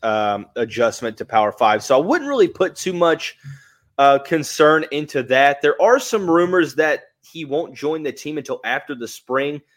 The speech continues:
uh, due to, you know, needing to graduate. Fr-, from what I've heard as being a rumor, I don't know if that's going to be something that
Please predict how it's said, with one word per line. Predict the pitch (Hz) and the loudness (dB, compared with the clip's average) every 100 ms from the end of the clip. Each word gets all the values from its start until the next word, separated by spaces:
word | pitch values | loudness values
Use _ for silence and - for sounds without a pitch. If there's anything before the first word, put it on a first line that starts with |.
| _ _ - | _ _ -6
uh, | 127 127 117 107 | -4 -2 -4 -6
due | 135 143 | -8 -8
to, | - 139 131 123 117 110 _ 120 | -8 -4 -2 -4 -6 -10 _ -12
you | 117 | -8
know, | 113 | -6
needing | 117 139 123 | -6 -8 -10
to | - | -12
graduate. | 98 104 104 110 131 143 147 147 143 _ 123 120 - | -14 -6 -2 0 -2 -2 -2 -2 -4 _ -20 -18 -10
Fr-, | 139 - | -10 0
from | 180 147 | 0 4
what | 156 156 | 4 6
I've | 143 135 - - - | 4 2 -2 -20 -4
heard | 127 143 196 214 - _ _ _ 151 | 0 2 0 -2 -12 _ _ _ 0
as | 165 143 | 2 2
being | 160 175 | -2 0
a | 165 | 0
rumor, | 151 170 170 165 | 0 0 0 0
I | 120 127 | 0 -2
don't | 123 139 156 | -2 -2 -2
know | 151 147 | 0 0
if | 123 123 | 0 -2
that's | 131 127 - | -4 -4 -6
going | 117 123 135 127 | -8 -6 -6 -8
to | 123 | -12
be | 123 | -12
something | 123 - 135 131 - 131 120 | -10 -4 -4 -4 -10 -8 -8
that | 117 117 113 113 | -4 -2 -2 -4